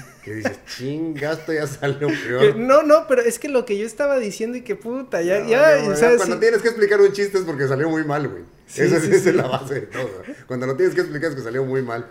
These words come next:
Speaker 2: Sí.
Speaker 1: Y pues sí, güey, no, no, no funciona.
Speaker 2: Me ha pasado
Speaker 1: Te
Speaker 2: mucho
Speaker 1: digo,
Speaker 2: dando clase.
Speaker 1: mi costo ha sido,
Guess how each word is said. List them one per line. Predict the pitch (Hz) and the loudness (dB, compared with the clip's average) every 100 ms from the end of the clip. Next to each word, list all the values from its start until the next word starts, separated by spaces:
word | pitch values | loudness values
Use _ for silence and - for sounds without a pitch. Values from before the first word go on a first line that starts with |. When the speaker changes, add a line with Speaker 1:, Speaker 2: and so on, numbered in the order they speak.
| - - | -20 -18
Speaker 2:
Sí. | - 180 | -8 -6
Speaker 1:
Y | |
pues | 220 110 | -4 -4
sí, | 185 403 | 0 0
güey, | 370 98 | 0 -4
no, | 113 | -8
no, | 117 | -8
no | 127 123 127 | -8 -8 -8
funciona. | 147 139 139 208 247 - - | -8 -8 -8 -8 -10 -12 -2
Speaker 2:
Me | 190 | 0
ha | 196 | 2
pasado | 247 254 | 4 2
Speaker 1:
Te | 240 | 2
Speaker 2:
mucho | 120 | 2
Speaker 1:
digo, | 208 | 4
Speaker 2:
dando | 233 226 202 | 4 2 0
clase. | 170 190 202 175 | 2 0 0 -4
Speaker 1:
mi | 139 135 | -2 -4
costo | 131 120 135 - | -4 -6 -4 -4
ha | 180 | -4
sido, | 185 208 | 2 4